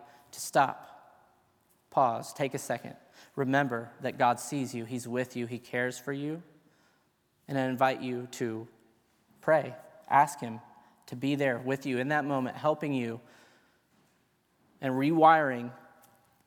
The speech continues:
what maybe your natural inclination would be to do, get angry, bitter, resentful, sad.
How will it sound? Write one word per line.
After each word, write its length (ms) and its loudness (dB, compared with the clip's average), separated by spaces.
what 320 2
maybe 260 0
your 240 2
natural 400 2
inclination 600 -2
would 120 -4
be 160 -2
to 80 -8
do, 360 -2
get 120 4
angry, 380 -2
bitter, 400 0
resentful, 440 0
sad. 480 2